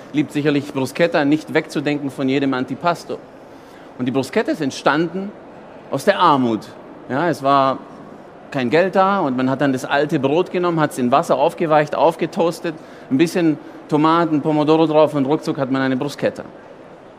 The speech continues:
Die Pizza ist genauso ein Armutsessen. Also man hat den Brotteig genommen, hat ihn ausgeweitet, hat ein bisschen Pomodoro drauf gemacht in den Ofen, damit man was Warmes zu essen hat.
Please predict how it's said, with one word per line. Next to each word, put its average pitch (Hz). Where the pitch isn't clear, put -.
Die 139
Pizza 131
ist -
genauso 160
ein 160
Armutsessen. 135
Also 123
man 131
hat 139
den 131
Brotteig 175
genommen, 170
hat 127
ihn 117
ausgeweitet, 147
hat 131
ein 143
bisschen 135
Pomodoro 139
drauf 143
gemacht 131
in 143
den 135
Ofen, 143
damit 131
man 131
was 117
Warmes 113
zu 107
essen 107
hat. 92